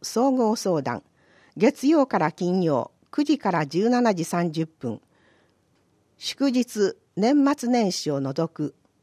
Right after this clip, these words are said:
市役所四階、市民局人権企画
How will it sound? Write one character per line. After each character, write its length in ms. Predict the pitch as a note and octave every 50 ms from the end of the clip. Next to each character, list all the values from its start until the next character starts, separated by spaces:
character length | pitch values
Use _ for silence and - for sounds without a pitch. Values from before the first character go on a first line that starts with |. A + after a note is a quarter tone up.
| _ -
市 180 | - - A3
役 240 | B3 C#4+ E4 - -
所 240 | - - F3 B2 A#2+
四 260 | D3+ F3+ F3+ F3+ E3+
階、 320 | - - D#3+ D#3+ B2+ - _ _ _ _ _ _ _
市 260 | - - - - A#3
民 220 | C#4 E4 E4 C4+
局 380 | - - F3+ D#3 - D3+ C#3+ - -
人 280 | E3 G3 A#3+ C#4+ C#4+
権 260 | C#4 - G#3 F#3+ F3+ F#3
企 180 | - - -
画 240 | - A3 G3 _